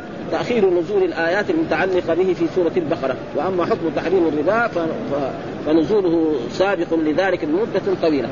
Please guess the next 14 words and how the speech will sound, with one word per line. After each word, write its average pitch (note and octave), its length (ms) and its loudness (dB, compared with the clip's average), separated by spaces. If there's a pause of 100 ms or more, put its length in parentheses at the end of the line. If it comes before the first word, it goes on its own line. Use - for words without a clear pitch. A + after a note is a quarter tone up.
لأن D#3 180 0
في F#3+ 240 2
آيات F#3+ 160 2
في F#3 100 0
الربا D3+ 260 0 (240)
من F3+ 100 0
الآيات E3+ 380 2
التي D#3+ 220 0
في D3+ 100 -4
سورة E3 260 -2 (180)
آل D#3 80 -6
عمران D3 320 0 (540)
وقبل C#3+ 760 0
ذلك. C3 160 2